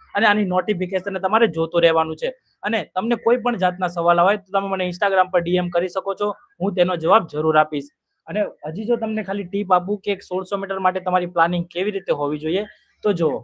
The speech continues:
પહેલા તો તમારે શું કરવું જોઈએ કે તમારે એક ટાઇમ ટ્રાયલ લેવો જોઈએ, એટલે કે તમારું પહેલા તો તમારે ટાઇમિંગ જોવું જોઈએ કે કેટલું ટાઇમિંગ આવે છે. હવે તમારું ટાઇમિંગ આવી ગયું, એના પછી તમારે જોવું પડશે કે તમારે કેટલા સ્ટાન્ડર્ડથી દૂર છો, એટલે કે જો સ્ટાન્ડર્ડ માંગતું હોય છ મિનિટ અથવા સાડા પાંચ મિનિટ,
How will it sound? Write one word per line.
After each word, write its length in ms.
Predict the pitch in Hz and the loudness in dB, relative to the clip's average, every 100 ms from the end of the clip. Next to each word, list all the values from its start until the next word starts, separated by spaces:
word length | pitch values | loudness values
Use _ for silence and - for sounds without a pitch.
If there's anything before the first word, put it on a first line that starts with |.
| - _ _ | -12 _ _
પહેલા 200 | 180 240 | 4 6
તો 100 | 254 | 8
તમારે 300 | 254 226 233 | 6 6 4
શું 160 | 226 233 | 4 2
કરવું 260 | 202 190 | 2 4
જોઈએ 140 | 180 196 | 4 2
કે 100 | 208 | 4
તમારે 200 | 196 196 | 4 4
એક 120 | 185 - | 2 4
ટાઇમ 260 | 165 175 | 4 4
ટ્રાયલ 240 | 180 180 190 | 6 6 8
લેવો 220 | 185 190 | 8 6
જોઈએ, 180 | 180 180 | 6 4
એટલે 120 | 180 | 4
કે 100 | 180 | 4
તમારું 340 | 180 175 180 | 6 6 6
પહેલા 200 | 170 170 | 6 6
તો 100 | 190 | 4
તમારે 260 | 190 185 185 | 4 6 6
ટાઇમિંગ 400 | 175 165 180 190 | 6 6 4 -4
જોવું 280 | 143 170 196 | 2 4 4
જોઈએ 160 | 185 196 | 2 0
કે 100 | 196 | -2
કેટલું 240 | 170 170 185 | -4 -4 4
ટાઇમિંગ 320 | 170 190 202 | 4 4 4
આવે 220 | 147 151 | 4 6
છે. 160 | 151 127 113 _ _ _ | 2 -4 -8 _ _ _
હવે 160 | 139 202 | -2 0
તમારું 320 | 202 208 196 | 0 0 0
ટાઇમિંગ 320 | 175 175 165 | 0 0 0
આવી 220 | 156 180 | 0 0
ગયું, 200 | 170 202 202 _ - | -2 -4 -6 _ -4
એના 160 | 202 220 | 0 0
પછી 180 | 214 226 | 0 -2
તમારે 260 | 202 214 226 | 2 4 4
જોવું 340 | 147 165 220 | 2 2 4
પડશે 240 | 196 185 208 | 4 0 0
કે 100 | 214 | 0
તમારે 280 | 185 202 | 2 2
કેટલા 300 | 208 180 196 | 0 0 2
સ્ટાન્ડર્ડથી 540 | 196 - 170 185 185 233 165 | 2 2 2 2 2 -2 0
દૂર 140 | 175 160 | 0 0
છો, 140 | 143 - _ _ | -4 -6 _ _
એટલે 180 | 165 | -6
કે 100 | 202 | -4
જો 200 | 208 180 | -2 -2
સ્ટાન્ડર્ડ 440 | 202 - 175 190 190 | -2 0 0 0 0
માંગતું 340 | 175 180 185 | 0 0 0
હોય 100 | 185 | 0
છ 260 | 180 185 202 | 2 0 2
મિનિટ 260 | 175 180 175 _ - | 2 -2 -4 _ -8
અથવા 260 | 170 185 196 | -2 6 8
સાડા 260 | 185 175 202 190 | 8 8 8 6
પાંચ 180 | 190 175 | 4 2
મિનિટ, 240 | 175 196 | -2 -4